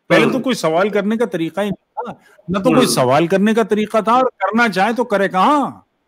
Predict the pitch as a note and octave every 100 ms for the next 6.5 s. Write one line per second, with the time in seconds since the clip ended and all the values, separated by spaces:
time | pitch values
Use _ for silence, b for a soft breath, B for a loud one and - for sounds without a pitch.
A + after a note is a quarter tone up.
0 | _ _ - D3 B2 A#2 A2+ _ _ _
1 | _ _ _ - D3+ F3 G3+ E3+ F#3 G3+
2 | F3 F#3 D3 C3 C#3 F3+ E3 C#3+ - G#3+
3 | A3+ B3+ A#3+ C#3 - F#3+ F#3+ F#3 F3 D#3
4 | D#3+ F#3 A3 A#3 A#3 F#3 - D3+ D3+ F#3
5 | F#3 G3 G#3+ A3+ A3+ _ _ - D3 -
6 | G#3 C4 A3+ G#3+ C#3